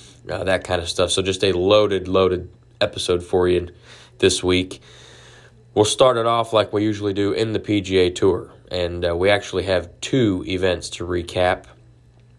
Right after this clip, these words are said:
uh, as we had, did not have an episode last week. Um, a couple weekends ago was the Honda Classic,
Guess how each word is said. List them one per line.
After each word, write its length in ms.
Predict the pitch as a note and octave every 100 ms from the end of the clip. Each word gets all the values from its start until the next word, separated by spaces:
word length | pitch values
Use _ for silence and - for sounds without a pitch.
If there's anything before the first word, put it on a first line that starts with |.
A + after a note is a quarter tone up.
| _ - -
uh, 260 | E2+ E2+ E2+
as 220 | E2 F2+
we 160 | E2+ F2
had, 220 | F#2 F2
did 100 | G#2
not 180 | G#2 F#2+
have 180 | G2 F2+
an 80 | F#2
episode 500 | F2+ F2 - F2 E2+
last 520 | F2 F#2 F#2 - -
week. 380 | E2+ F2 E2+ - - - - -
Um, 480 | F2 E2+ E2+ E2 E2 - - -
a 40 |
couple 280 | - - G#2
weekends 460 | G#2+ G#2 G2+ F#2
ago 340 | F#2+ F#2+ F#2+ F#2+
was 300 | F2+ F#2 F2+
the 160 | F#2
Honda 400 | F2 G#2 G2+ F#2
Classic, 760 | F2 G2+ F#2 F2 - - -